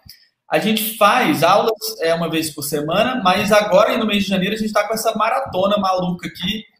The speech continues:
de vinte lives, que é uma maratona pra começar dois mil e vinte e um, é, com seu projeto no papel, realizando, é, com, é, se você tá no início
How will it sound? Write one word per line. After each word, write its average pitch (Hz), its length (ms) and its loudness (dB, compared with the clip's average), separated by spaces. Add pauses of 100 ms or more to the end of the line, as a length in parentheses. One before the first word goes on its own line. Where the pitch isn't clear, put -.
(400)
de 196 140 2
vinte 254 340 0
lives, 165 500 -2
que 170 120 -4
é 185 60 2
uma 208 120 2
maratona 202 480 2
pra 220 160 -2
começar 220 360 0
dois 220 220 0
mil 220 140 2
e - 20 2
vinte 208 280 -2
e 208 40 -2
um, 220 480 -4 (100)
é, 180 200 0
com 190 200 -6
seu 208 260 0
projeto 185 580 0
no 196 160 -6
papel, 190 500 4
realizando, 202 1000 -2 (120)
é, 151 120 -6
com, 175 260 -10
é, 147 260 4
se - 120 -6
você 175 200 -6
tá 190 140 0
no 196 80 0
início 175 460 0